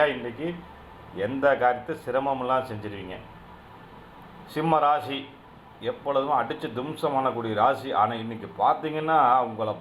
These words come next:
பார்த்து எப்படி சொல்றதுங்க, இந்த சினிமா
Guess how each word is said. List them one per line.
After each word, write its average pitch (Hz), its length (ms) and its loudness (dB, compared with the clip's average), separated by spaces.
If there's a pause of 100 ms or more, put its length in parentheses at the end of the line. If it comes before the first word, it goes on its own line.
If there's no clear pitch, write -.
பார்த்து 160 480 2 (500)
எப்படி 107 240 -10
சொல்றதுங்க, 123 400 -4 (460)
இந்த 95 200 -8
சினிமா 165 300 2